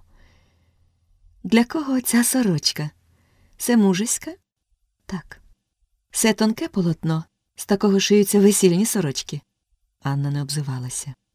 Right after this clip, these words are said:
"Я тобі всього добра з душі рада, Анно", — тягне вона живо далі. "Чи маєш велику гризоту?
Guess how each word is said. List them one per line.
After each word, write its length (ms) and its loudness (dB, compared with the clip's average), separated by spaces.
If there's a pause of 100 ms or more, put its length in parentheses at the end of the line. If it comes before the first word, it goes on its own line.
(360)
"Я 220 2
тобі 220 4
всього 340 2
добра 380 2
з 60 -6
душі 400 -2
рада, 460 -2
Анно", — 420 -2 (160)
тягне 380 0
вона 240 0
живо 300 -2
далі. 380 -4 (800)
"Чи 160 2
маєш 300 2
велику 360 2
гризоту? 600 2